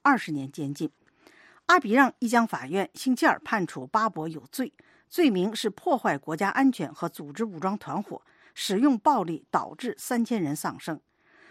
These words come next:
她和丈夫巴伯对二零一零年总统选举中巴伯的挑战者阿拉萨内瓦塔拉获胜有争议。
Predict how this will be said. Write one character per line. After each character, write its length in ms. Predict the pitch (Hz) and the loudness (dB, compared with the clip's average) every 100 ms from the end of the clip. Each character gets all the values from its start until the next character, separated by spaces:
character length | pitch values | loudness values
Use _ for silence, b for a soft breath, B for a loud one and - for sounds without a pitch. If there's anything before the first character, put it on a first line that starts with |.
| b | b
她 140 | - 294 | -2 0
和 140 | 302 | 2
丈 320 | - 330 196 | 2 2 0
夫 180 | - 151 | -4 -10
巴 220 | 127 185 | -2 -2
伯 240 | 185 143 156 | -2 -4 -4
对 300 | - 185 156 | 0 0 0
二 200 | - 247 | 4 4
零 200 | 180 220 | 4 -2
一 140 | 277 285 | 0 0
零 220 | 196 214 | 2 2
年 300 | 233 143 165 B B B B | 2 0 -2 B B B B
总 220 | - 294 | 6 6
统 160 | 285 185 | 6 0
选 260 | - 180 | -2 -2
举 140 | 214 - | -2 -4
中 180 | 185 190 | -4 0
巴 240 | 269 269 | 2 2
伯 100 | 196 | 0
的 120 | 208 | -2
挑 260 | 208 - - | -2 -6 -6
战 260 | 147 233 165 | 0 0 0
者 360 | 151 117 135 - b b b _ | -4 -10 -10 -12 b b b _
阿 180 | 262 277 | 4 4
拉 220 | 285 285 | 4 0
萨 320 | - 302 220 | 2 2 2
内 380 | 185 277 180 156 b b | 2 2 2 -6 b b
瓦 220 | 156 180 | 0 0
塔 280 | 247 - 113 | 0 -4 -10
拉 240 | 143 220 240 | 0 2 0
获 260 | - - 196 | -4 -2 -2
胜 240 | - 247 - _ - | 0 -4 -4 _ -10
有 240 | 165 127 | -8 -8
争 240 | - 185 170 | -6 -4 -4
议。 140 | 160 | -6